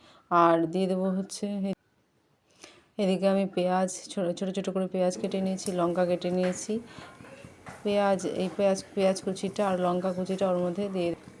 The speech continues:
এর মধ্যে দিয়ে দেবো। এবার, উম, ভালো,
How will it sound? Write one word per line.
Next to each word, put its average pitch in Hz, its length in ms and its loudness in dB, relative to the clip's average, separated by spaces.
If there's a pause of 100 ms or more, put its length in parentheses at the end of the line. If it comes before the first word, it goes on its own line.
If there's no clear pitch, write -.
(360)
এর 190 140 0
মধ্যে 190 260 2
দিয়ে 185 240 2
দেবো। 190 380 -2
এবার, 180 460 2 (640)
উম, 185 380 -2
ভালো, 175 320 0